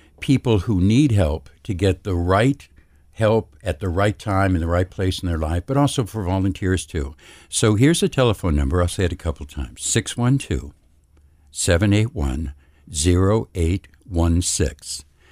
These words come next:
Uh, remember, R three collaborative dot org. And, then, and if you forget the number, it's gonna be on the website. It's six one two, seven eight one, zero eight one six. We can get people in touch with help,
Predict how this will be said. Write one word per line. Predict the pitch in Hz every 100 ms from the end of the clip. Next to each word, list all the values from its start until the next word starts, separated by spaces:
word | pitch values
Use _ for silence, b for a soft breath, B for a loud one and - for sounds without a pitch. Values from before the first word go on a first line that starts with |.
| b b -
Uh, | 87 82
remember, | 98 92 90 92 117 - -
R | 90 101
three | 123 - 113 107 117
collaborative | - 98 80 82 78 82 98 120 - _ -
dot | 85 82 90
org. | - 85 85 98 104 104 80 87 120 _ _ b b -
And, | 90
then, | 85 104 98
and | 87
if | 90 87
you | 90 87
forget | 87 - 82 98
the | -
number, | 110 110 120 107
it's | -
gonna | 87 80
be | 92
on | 95
the | 113
website. | 95 76 - 73 82 78
It's | 73 -
six | - 87 -
one | 113 120
two, | - 76 67 71 b b b
seven | - - 92 104
eight | 107
one, | 95 80 80 78 82 101
zero | 78 87 87 90 82
eight | 85 80
one | 80 76
six. | - 80 65 - - b b b b
We | 92
can | 87
get | 87 82
people | 95 82 82
in | 82
touch | 95 80 -
with | 85
help, | 98 95 107